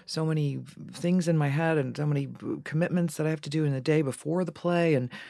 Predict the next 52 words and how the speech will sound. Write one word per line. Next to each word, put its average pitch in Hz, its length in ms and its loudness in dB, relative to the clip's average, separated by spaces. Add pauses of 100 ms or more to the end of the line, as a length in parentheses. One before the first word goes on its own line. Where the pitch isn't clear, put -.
(500)
I, 139 200 -6
I'm 131 160 -2
having 135 280 0
trouble 147 240 -2
sleeping, 143 360 0
so 131 120 -6
I'm 127 60 -4
trying 139 180 -6
to 135 60 -4
find 135 240 -4
a 127 60 -4
way 123 320 -4
to 120 440 -4 (600)
quiet 135 300 -2
my 123 140 -2
mind. 135 580 0
And 123 100 -4
I 120 120 -4
finally 143 720 -2
have 147 120 -10 (120)
decided 117 500 -6
I 120 80 -8
can 131 220 -8
no 123 100 -4
longer 120 480 -4
talk - 320 -10
about - 300 -6 (120)
doing 117 240 -4
meditation. 113 640 -6
I'm 113 360 -8
going 117 320 -8
to - 120 -10
take - 260 -12
a 123 100 -8 (100)
class - 340 -10
in 123 100 -10
it. - 160 -14
So 120 200 -10
I'm, 117 240 -10 (360)
I 120 120 -8
was - 160 -8
given 135 280 -6
my 113 120 -4
mantra 123 420 -4
today, 185 340 -4
which 156 200 -6
I'm 117 100 -6
not 113 140 -8
allowed 113 260 -10
to 135 100 -18
tell 113 240 -12
you. 143 300 -6